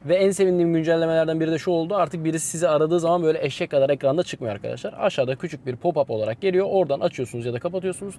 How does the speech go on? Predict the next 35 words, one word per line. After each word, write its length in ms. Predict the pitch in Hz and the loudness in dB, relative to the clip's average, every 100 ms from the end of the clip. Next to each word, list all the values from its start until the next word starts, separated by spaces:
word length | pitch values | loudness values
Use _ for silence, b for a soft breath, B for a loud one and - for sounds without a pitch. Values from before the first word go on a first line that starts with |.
| - | 0
Telefon 380 | 180 185 196 | 2 4 2
görüşmesi 420 | 170 143 120 120 135 | 2 0 -2 -6 -4
esnasında 580 | 156 - 170 - 160 | -4 0 -2 -2 -2
da 80 | 170 | -2
istediğiniz 480 | 190 - 160 127 113 | -2 -4 -4 -4 -4
gibi 180 | 120 135 | -6 -4
navigasyonunuzu 640 | 156 147 135 - 117 113 | -2 2 2 0 -8 -4
ya 60 | 117 | -4
da 120 | 120 | -2
diğer 160 | 147 117 | -2 -2
fonksiyonları 520 | 135 117 113 104 107 | -4 -6 -8 -10 -10
kullanmaya 460 | 151 127 107 98 | -6 -4 -4 -6
devam 240 | 110 156 196 | -2 0 0
edebiliyorsunuz. 680 | 143 120 107 - - - - - - - | 0 0 -2 -10 -16 -20 -20 -20 -20 -8
Arayüzümüze 540 | - 196 214 180 147 135 | -2 2 2 0 -2 -2
gelen 300 | 127 120 131 | -2 -4 -4
bir 160 | 185 | 0
diğer 160 | 190 196 | 2 2
güncellemede 580 | 190 185 185 185 185 190 | 2 2 2 4 2 2
artık 400 | - 185 180 139 | 0 -2 -2 -8
şuradaki 440 | - 196 180 143 - | -6 -4 -2 -4 -6
ikonları 520 | 165 190 180 165 190 | -4 0 0 0 0
aynı 500 | 185 190 160 135 170 | 0 0 -2 0 0
iPhone'daki 480 | 185 156 127 117 123 | 0 -4 -6 -6 -8
gibi 180 | 147 180 | -8 -8
koyu 340 | - 160 190 | -4 -2 -2
ya 120 | 143 | -2
da 80 | 110 | -4
şeffaf 400 | - 170 180 143 | -4 -2 -2 -2
moda 200 | 123 160 | -2 2
alabiliyorsunuz. 680 | 165 120 110 98 - - - b b | 2 0 -4 -10 -16 -20 -20 b b
Bunu 180 | 190 180 | -2 0
da 60 | 160 | 2
nasıl 200 | 151 135 | 2 0
yapıyoruz? 360 | 113 127 160 | 0 -4 -4